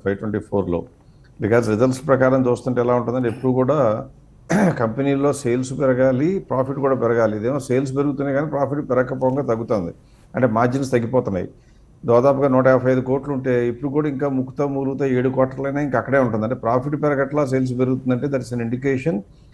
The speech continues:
that management is not very efficient in operations. అటువంటి కంపెనీలో ఎక్కువ రోజులు ఉంచుకోవడం, అంత పెద్ద మొత్తం ఉంచడం చాలా ప్రమాదం. అంటే అంత పెద్ద మొత్తం అంటే ఆయన పోర్ట్‌ఫోలియో కోట్లలో ఉంటే చాలా కోట్లు ఉంటుందో తెలీదు. Otherwise ఐదు వేల షేర్లు ఉంచదగిన కంపెనీ కానే కాదు.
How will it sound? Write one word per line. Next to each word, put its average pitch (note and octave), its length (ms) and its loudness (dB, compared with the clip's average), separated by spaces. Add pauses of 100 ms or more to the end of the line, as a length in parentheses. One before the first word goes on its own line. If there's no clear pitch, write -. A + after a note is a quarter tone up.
(180)
that A2 120 2 (100)
management C#3 460 2 (100)
is G#2+ 60 -2 (100)
not B2 400 -2
very C3+ 160 4 (100)
efficient C3+ 420 -2
in F3+ 120 -2
operations. G#2 580 0 (420)
అటువంటి C3+ 360 2
కంపెనీలో C3 560 2
ఎక్కువ D3 360 0
రోజులు C3 380 0
ఉంచుకోవడం, C3+ 600 -2
అంత B2+ 220 -2
పెద్ద C3 140 0
మొత్తం C3 320 0
ఉంచడం A#2+ 420 -6
చాలా A#2+ 220 6
ప్రమాదం. G2+ 480 4 (320)
అంటే B2+ 120 0
అంత B2+ 240 2
పెద్ద C#3 140 0
మొత్తం C#3 260 0
అంటే C3+ 160 2
ఆయన C#3 100 0
పోర్ట్‌ఫోలియో C3 460 -2
కోట్లలో C3 500 2
ఉంటే C3 220 0
చాలా A#2+ 240 0
కోట్లు B2+ 320 -4
ఉంటుందో A#2+ 220 0
తెలీదు. A2+ 420 -2 (560)
Otherwise C#3+ 360 4
ఐదు B2 200 2
వేల C3 140 0
షేర్లు C#3+ 320 -2
ఉంచదగిన C3 380 0
కంపెనీ B2 360 -6
కానే D3 420 4
కాదు. G2 300 0